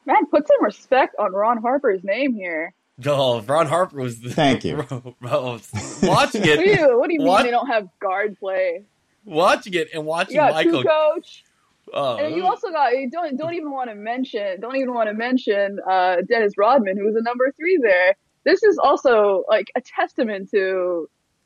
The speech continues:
Speaker 1: to Steve Kerr's marketing, by the way. Like, he is,
Speaker 2: <laughs>
Speaker 1: he is the fourth bull on the Last Dance logo. <laughs> It's just like, "Guys, what are we doing here?" <laughs> Anyway, that's
Speaker 3: That
Speaker 1: an
Speaker 3: is, I feel
Speaker 1: aside.
Speaker 3: like that's a
Speaker 1: Just wanted
Speaker 3: really
Speaker 1: to
Speaker 3: good point. Like, how can he possibly, like, how is he looking at that,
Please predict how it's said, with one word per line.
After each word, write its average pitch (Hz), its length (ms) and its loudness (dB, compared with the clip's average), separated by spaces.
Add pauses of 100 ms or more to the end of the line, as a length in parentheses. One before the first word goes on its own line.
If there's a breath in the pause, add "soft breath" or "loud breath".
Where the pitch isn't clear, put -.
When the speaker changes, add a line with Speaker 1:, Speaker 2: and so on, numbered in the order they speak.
(120)
Speaker 1:
to 233 100 0
Steve 226 320 -2
Kerr's 196 260 2
marketing, 170 720 -4
by 165 160 0
the 151 100 -4
way. 151 380 -4 (240)
Like, 294 140 4
he 294 200 2
is, 262 220 2
Speaker 2:
<laughs> - 80 -4
Speaker 1:
he 269 120 2
is 240 140 2
the 196 120 2 (120)
fourth 233 360 4
bull 196 500 2 (260)
on 220 120 -4
the 202 80 -4
Last 214 440 0
Dance 208 460 -6
logo. 202 520 -6
<laughs> - 400 -16
It's - 180 -8
just 302 180 -12
like, - 360 -8
"Guys, 220 280 0
what 254 180 4
are 240 80 2
we 208 120 -2
doing 196 400 -2
here?" 208 460 -4
<laughs> - 0 - (800 soft breath)
Anyway, 226 260 2
that's 277 160 4
Speaker 3:
That - 100 4
Speaker 1:
an 208 60 4
Speaker 3:
is, 254 100 0
I 165 60 2
feel 220 200 4
Speaker 1:
aside. 269 40 6
Speaker 3:
like 254 120 6
that's 175 160 4
a 202 60 6
Speaker 1:
Just 151 80 4
wanted 147 100 6
Speaker 3:
really 160 160 6
Speaker 1:
to 139 100 6
Speaker 3:
good 117 80 -2
point. 156 240 2
Like, 117 160 6
how 165 220 2
can 208 180 2
he 156 140 4
possibly, 117 720 0
like, 101 280 -2
how 165 260 2
is 208 100 2
he 139 140 -2
looking 120 400 -2
at 95 100 -4
that, 95 340 2